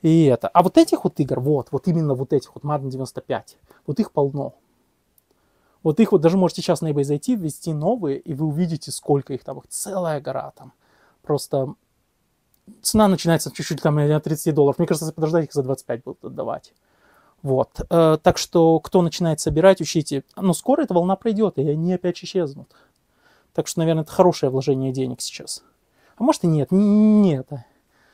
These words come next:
Не принимайте это как совет, просто я вам говорю, как происходит всё. Нашли просто склад вот с этими играми. Точнее, не нашли, кто-то просто распродал.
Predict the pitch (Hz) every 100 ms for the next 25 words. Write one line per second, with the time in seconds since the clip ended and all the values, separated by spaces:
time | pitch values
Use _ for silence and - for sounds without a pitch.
0 | _ 190 185 180 190 185 147 - - -
1 | - 170 185 - 165 151 135 139 143 147
2 | 123 - 131 - 131 - - 151 - 285
3 | 165 - - - 127 - - 123 - 170
4 | 240 147 143 - 180 175 160 - 220 -
5 | - 143 - 135 - 135 131